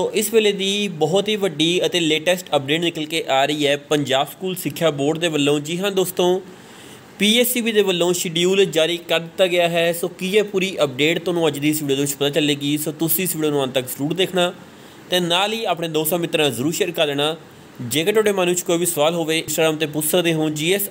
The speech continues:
ਅਪਡੇਟਸ ਨਾਮ 'ਤੇ Instagram ਦੀ ਆਈ ਡੀ ਹੈ, ਤੁਹਾਡੇ ਸਾਰੇ ਸਵਾਲਾਂ ਦੇ ਜਵਾਬ ਜ਼ਰੂਰ ਦਿੱਤੇ ਜਾਣਗੇ। ਤੇ ਨਾਲ ਹੀ ਮੈਂ ਤੁਹਾਨੂੰ ਦੱਸ ਦੇਵਾਂ,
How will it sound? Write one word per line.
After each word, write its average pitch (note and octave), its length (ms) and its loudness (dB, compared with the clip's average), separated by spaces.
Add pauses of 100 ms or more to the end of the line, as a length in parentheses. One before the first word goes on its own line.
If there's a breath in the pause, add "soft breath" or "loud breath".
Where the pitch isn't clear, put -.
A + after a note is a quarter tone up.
ਅਪਡੇਟਸ D3+ 360 -2
ਨਾਮ C#3 160 -2
'ਤੇ C#3+ 160 -2
Instagram C#3+ 360 -2
ਦੀ C3+ 100 -2
ਆਈ B2+ 120 2
ਡੀ C#3 160 -2
ਹੈ, C#3+ 60 2
ਤੁਹਾਡੇ D3 200 0
ਸਾਰੇ C3 220 2
ਸਵਾਲਾਂ B2+ 260 -2
ਦੇ B2 60 -2
ਜਵਾਬ B2+ 280 2
ਜ਼ਰੂਰ C#3+ 260 -6
ਦਿੱਤੇ D#3 160 -2
ਜਾਣਗੇ। D3+ 400 0 (580 loud breath)
ਤੇ F3+ 80 2
ਨਾਲ F3+ 200 0
ਹੀ G#3 60 -4
ਮੈਂ G#3+ 60 -4
ਤੁਹਾਨੂੰ G#3 160 -4
ਦੱਸ F3 180 2
ਦੇਵਾਂ, G3+ 320 -4